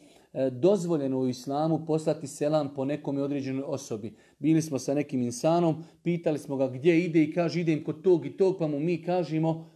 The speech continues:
„Prenesi moje selame, poselami ga od mene.” Pa kažu islamski učenjaci, obaveza mu je, ako se sjeti, ako se sjeti da prenese taj tvoj selam, a onog momenta kada on njemu prenese selam,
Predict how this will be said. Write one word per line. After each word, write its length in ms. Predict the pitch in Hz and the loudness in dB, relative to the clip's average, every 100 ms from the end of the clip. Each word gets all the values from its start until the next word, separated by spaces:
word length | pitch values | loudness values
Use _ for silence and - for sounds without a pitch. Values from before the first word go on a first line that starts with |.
| _ | _
„Prenesi 540 | 131 135 151 165 165 147 | -2 2 2 0 0 -2
moje 260 | 147 156 | 0 -2
selame, 640 | 156 143 131 131 143 143 117 - - | -2 -2 -2 0 -2 -2 -4 -8 -8
poselami 600 | 143 - 147 151 165 160 | -4 0 2 4 4 2
ga 120 | 131 | 0
od 240 | 127 139 | 0 -2
mene.” 280 | 147 160 185 - - - | -2 0 -2 -4 -18 -12
Pa 100 | 120 | -4
kažu 280 | 180 165 | 0 0
islamski 400 | 175 170 175 160 | -2 -2 -4 -4
učenjaci, 840 | 165 151 143 151 170 170 175 160 - _ _ _ _ | -6 -4 -4 -2 -2 0 -2 -2 -12 _ _ _ _
obaveza 720 | 180 262 285 220 165 151 139 | 10 12 12 10 6 4 0
mu 160 | 139 135 | -2 -2
je, 240 | 120 107 - _ - | -4 -6 -16 _ -14
ako 260 | 131 139 | -8 -6
se 160 | 135 131 | -4 -6
sjeti, 580 | - 165 156 165 - - | 2 4 4 0 -18 -12
ako 240 | 120 - | -10 -10
se 160 | 123 120 | -10 -10
sjeti 520 | - 190 190 175 - - | -2 -2 0 -2 -2 -4
da 160 | 131 156 | 0 2
prenese 520 | 160 170 185 180 160 | 4 4 4 2 -2
taj 180 | 143 139 | -2 0
tvoj 160 | 160 | -2
selam, 460 | 151 - 214 226 185 - - | 0 0 2 2 0 -4 -6
a 140 | 123 151 | 2 4
onog 280 | 247 247 | 6 2
momenta 400 | 226 247 247 220 | 2 -2 -2 -2
kada 280 | 214 208 196 196 | 2 6 6 4
on 180 | 247 | 2
njemu 300 | 208 233 220 | 2 2 0
prenese 500 | 170 185 185 226 214 | 0 0 0 -2 -4
selam, 460 | 190 214 233 240 208 | -4 -2 -2 0 -4